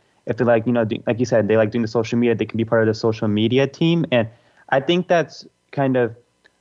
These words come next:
uh, really cool that, like, people,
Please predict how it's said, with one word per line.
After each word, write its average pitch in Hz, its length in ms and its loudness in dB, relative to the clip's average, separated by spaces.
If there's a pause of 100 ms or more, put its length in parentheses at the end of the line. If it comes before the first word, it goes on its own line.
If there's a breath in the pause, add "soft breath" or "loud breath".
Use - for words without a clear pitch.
(200)
uh, 107 400 2 (300)
really 135 420 0
cool 123 340 2
that, 107 180 2
like, 107 260 -4 (280)
people, 139 560 0